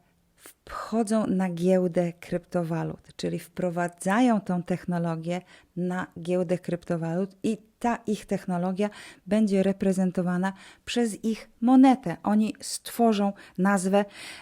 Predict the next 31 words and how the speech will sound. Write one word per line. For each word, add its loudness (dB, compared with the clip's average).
e, -2
tej, 2
tej 0
właśnie, -4
e, -4
monety, -2
wirtualnej 0
oczywiście -6
monety, -4
e, -2
m, -2
do 2
tego, 0
żeby -4
ona -2
reprezentowała -2
wartość -2
tej -2
technologii, -4
którą -4
oni -2
stworzyli. -6
I 0
ja 4
myślę, -2
że -4
to -6
jest -4
najfan-, 0
najlepszy 2
przykład, -6